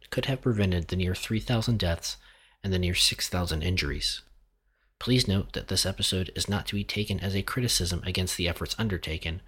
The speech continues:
but rather how far the Moroccan government has progressed in their development to handle such disasters. On September eighth, two thousand and twenty-three,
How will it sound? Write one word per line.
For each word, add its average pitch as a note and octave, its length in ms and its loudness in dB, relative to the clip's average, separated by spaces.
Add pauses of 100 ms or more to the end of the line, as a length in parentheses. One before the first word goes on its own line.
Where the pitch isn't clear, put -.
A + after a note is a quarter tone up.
(440)
but - 140 -4
rather G#2 240 2
how - 160 2
far A2+ 260 4
the G2+ 120 0
Moroccan F#2+ 420 4
government F#2 420 0
has - 160 -2
progressed F2+ 520 0
in G2+ 100 0
their G#2+ 140 2
development E2+ 580 -2 (140)
to - 80 0
handle F2 320 0
such - 320 0
disasters. - 720 -2 (480)
On G#2 80 -2
September G2 460 0
eighth, B2+ 380 0 (100)
two C3+ 160 0
thousand A#2+ 300 4
and G#2+ 120 4
twenty-three, G2+ 640 0